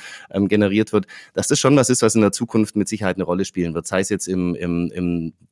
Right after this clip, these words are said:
Biofeedback, äh, Neurowissenschaftsbereich oder im Sportbereich.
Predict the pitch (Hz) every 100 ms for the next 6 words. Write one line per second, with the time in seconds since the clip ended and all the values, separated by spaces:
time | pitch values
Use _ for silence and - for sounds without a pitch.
0 | - 95 110 101 113 98 - 98 98 -
1 | 95 90 104 110 104 107 110 98 101 -
2 | 98 87 95 98 95 - 92 90 90 -
3 | 98 101 104 90 92 92